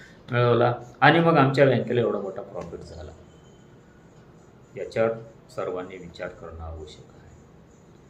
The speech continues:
की या गोष्टीतनं आपण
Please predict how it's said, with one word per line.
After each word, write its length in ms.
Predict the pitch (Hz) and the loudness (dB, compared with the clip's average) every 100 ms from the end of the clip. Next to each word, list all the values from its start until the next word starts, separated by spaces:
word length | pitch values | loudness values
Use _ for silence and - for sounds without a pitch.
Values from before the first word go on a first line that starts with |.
| - - - - | -20 -20 -20 -18
की 400 | - 175 208 214 - - - - - - - - - - - | -2 0 2 0 -6 -14 -20 -20 -20 -20 -20 -20 -18 -18 -2
या 220 | 120 196 | 8 10
गोष्टीतनं 760 | 180 160 - - 120 - 110 131 - - - - - | 10 6 2 -4 -8 -8 -6 -6 -6 -12 -20 -20 -2
आपण 480 | 135 143 - 170 | 4 6 6 6